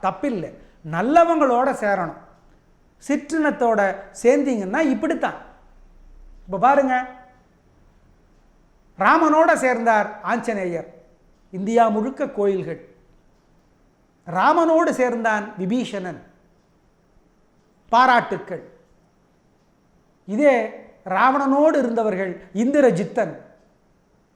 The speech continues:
வீணாக போனார். இந்திரனையே வெற்றி பெற்றவன், ஜித்தன்னா வெற்றி பெற்றவன் அர்த்தம். இந்திரனையே வென்றவன், ஆஞ்சநேயரையே பிரம்மாஸ்திரத்தினாலே கட்டுட்ட வைத்தவன். ஆனால்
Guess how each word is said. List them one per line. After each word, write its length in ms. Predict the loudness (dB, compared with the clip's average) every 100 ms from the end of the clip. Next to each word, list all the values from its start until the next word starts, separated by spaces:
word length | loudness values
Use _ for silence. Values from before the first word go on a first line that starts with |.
| _ _ _ _ _ _ _ _
வீணாக 540 | -6 -4 -2 -4 -6 -10 -14
போனார். 320 | -14 -14 -16 -20 _ _ _ -10
இந்திரனையே 680 | -2 2 2 4 4 4 4
வெற்றி 260 | 0 -2
பெற்றவன், 460 | -2 0 -2 -4 -10 -20 _ -6
ஜித்தன்னா 500 | -6 -2 -2 -2 -4
வெற்றி 260 | -6 -6
பெற்றவன் 420 | -6 -6 -6 -6 -8
அர்த்தம். 320 | -12 -14 -20 _ _ _ _ _ _ -6
இந்திரனையே 640 | -2 2 4 4 6 6
வென்றவன், 460 | 4 2 0 0 -6 -14 -4
ஆஞ்சநேயரையே 840 | -2 0 0 2 4 2 2 2
பிரம்மாஸ்திரத்தினாலே 1120 | 2 0 0 0 -2 -4 -4 -2 0 0 -4 -8 -6
கட்டுட்ட 640 | -2 -2 0 -2 4 4 4 -2 -2
வைத்தவன். 440 | 0 2 2 0 -4 -14 -20 _ _ _ _ _ _ _ _ _ _ _ _ _ _ _ _ _ _ -4
ஆனால் 400 | 0 0 0